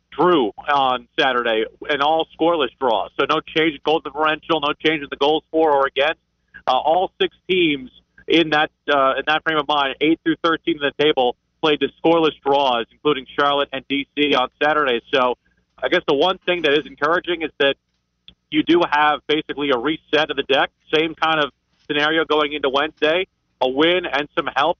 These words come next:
can put you back in the squares, uh, of a potential playoff appearance. The problem is, there's a step-up in opponent with Philadelphia coming in here. Philadelphia's the top four team in the table. They lost one nil off of an unfortunate own goal last time, uh, Charlotte F C saw them.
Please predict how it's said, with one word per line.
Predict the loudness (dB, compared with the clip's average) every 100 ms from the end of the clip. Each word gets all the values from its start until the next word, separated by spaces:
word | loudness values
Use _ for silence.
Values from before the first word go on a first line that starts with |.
| -6
can | -4
put | -4 -4 -4
you | -4
back | 0 0 0
in | -4
the | -12 -8
squares, | -2 0 0 -2 _
uh, | -2 0 2 0
of | -2
a | -2 -4
potential | -2 -4 -4 -4
playoff | -2 0 -2 -4
appearance. | -4 -2 -2 -4 _ _ _
The | -4
problem | -2 0 -2
is, | -6 -4
there's | -6 -6
a |
step-up | -4 -4 -6
in |
opponent | -4 -2 -2 -2 -6
with | -8 -6 -4
Philadelphia | -2 -2 -2 -6 -4
coming | -4 -4
in | -10
here. | -4 -2 0
Philadelphia's | 0 0 -2 -6
the | -6
top | -2 -2 -4
four | -6
team | -6 -10
in | -6
the | -2
table. | 0 0 -2 -4 _ _ -2
They | 0
lost | 2 0 -2
one | -2 -2 -2 -2
nil | 0 0
off | 0
of | -2
an | -4
unfortunate | -2 -2 -2 -4 -2
own | 0 0 0
goal | 0 2 2
last | 2 0 -2
time, | -2 -2 -4 _ _ -6
uh, | -4
Charlotte | 0 0 0
F | -2
C | -6 -8 -2
saw | 0 0 0
them. | 0 -2